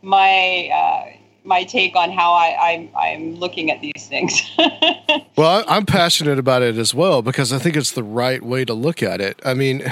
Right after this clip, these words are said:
Speaker 2: when you, for me personally, when you have, uh, these type of experiences,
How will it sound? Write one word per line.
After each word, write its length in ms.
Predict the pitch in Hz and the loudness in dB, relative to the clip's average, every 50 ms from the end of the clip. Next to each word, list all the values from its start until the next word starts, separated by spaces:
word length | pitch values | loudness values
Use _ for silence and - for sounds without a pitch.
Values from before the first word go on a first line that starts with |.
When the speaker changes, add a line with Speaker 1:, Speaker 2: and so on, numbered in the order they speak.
| - - - | -8 -8 -8
Speaker 2:
when 280 | 139 143 156 160 160 160 | -4 0 0 2 2 0
you, 480 | 151 156 165 170 165 160 156 151 - - _ - | 0 0 0 0 2 2 0 -2 -4 -8 _ -12
for 200 | 147 - 156 151 | -4 -2 -2 0
me 560 | 143 143 160 220 247 202 139 127 127 123 123 120 | 2 2 2 2 2 2 0 0 0 -2 -2 -2
personally, 760 | - - 185 - - - 147 123 110 98 101 101 104 101 - - - - - - - _ _ _ _ _ | -2 0 0 0 0 0 0 -2 -2 -2 -4 -4 -4 -4 -6 -10 -16 -20 -20 -20 -20 _ _ _ _ _
when 160 | - 131 135 | 0 0 2
you 220 | 135 143 151 160 151 | 2 2 2 2 2
have, 840 | 139 165 147 139 143 143 139 135 127 120 117 104 - - - - - _ - | 2 2 2 2 2 2 2 2 2 0 -2 -4 -8 -12 -14 -16 -12 _ -2
uh, 240 | 131 127 120 117 113 | 0 0 0 -2 -2
these 300 | 107 117 143 151 147 - | -2 -2 0 0 0 0
type 200 | - 151 135 117 | 0 0 0 -2
of 120 | 117 107 | -4 -6
experiences, 1120 | 117 - - - - 196 196 196 165 131 117 107 98 - 107 104 101 101 101 98 - - - | -4 -4 -4 -2 0 2 2 2 2 0 0 -2 -4 -4 -6 -6 -6 -6 -4 -4 -4 -4 -6